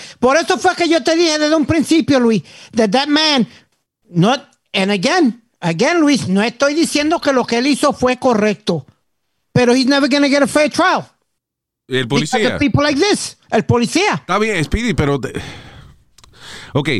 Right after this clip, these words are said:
Speaker 2: el hecho de que ella esté diciendo que rompan vaina y eso, bueno, eso es incorrecto, pero yo dudo mucho que ese tipo salga inocente.
Speaker 1: Pero, po-, pero,
Speaker 2: There is
Speaker 1: Luis.
Speaker 2: way too much evidence de que
Speaker 1: That's fine.
Speaker 2: el, el tipo estaba fuera de control y que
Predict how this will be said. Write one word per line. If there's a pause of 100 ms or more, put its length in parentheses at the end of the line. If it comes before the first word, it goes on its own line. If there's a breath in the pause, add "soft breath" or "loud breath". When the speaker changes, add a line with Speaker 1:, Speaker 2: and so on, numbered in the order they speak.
(220 loud breath)
Speaker 2:
el
hecho
de
que
ella
esté
diciendo
que
rompan
vaina
y
eso,
bueno,
eso
es
incorrecto,
pero
yo
dudo
mucho
que
ese
tipo
salga
inocente. (840)
Speaker 1:
Pero,
po-, (140)
pero, (280)
Speaker 2:
There
is
Speaker 1:
Luis.
Speaker 2:
way
too
much
evidence
de
que
Speaker 1:
That's
fine.
Speaker 2:
el,
el
tipo
estaba
fuera
de
control
y
que